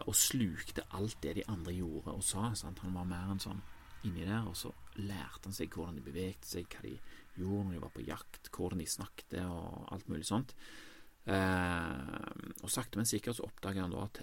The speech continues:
piranjafolket, de baserte hele språket sitt på hvordan kulturen deres var, ikke hvordan innebygde, eh, genetiske grammatikken, sånn som Chomsky, eh, tenkte. Han oppdager blant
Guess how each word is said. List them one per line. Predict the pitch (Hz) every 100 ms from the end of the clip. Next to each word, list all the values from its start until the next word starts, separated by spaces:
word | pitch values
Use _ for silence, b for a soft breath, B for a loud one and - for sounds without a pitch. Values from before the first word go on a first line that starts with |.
| -
piranjafolket, | - - 101 131 - - - - -
de | - 107
baserte | 117 - 80 - 110
hele | 87 - 104
språket | - 98 - -
sitt | - -
på | -
hvordan | - 92 101
kulturen | - - - - 120 82 90
deres | 87 - -
var, | - - - - - - - -
ikke | - - - -
hvordan | 107 95 - 110
innebygde, | 85 82 92 92 87 82 82 - B B B B -
eh, | 85 82 82 - - 57 90
genetiske | 92 92 110 - - 90
grammatikken, | 95 92 - - - -
sånn | 98 98
som |
Chomsky, | - 165 - -
eh, | - - - - - - -
tenkte. | - 113 - - - B B B B
Han | - 104
oppdager | - 147 139
blant | 101 107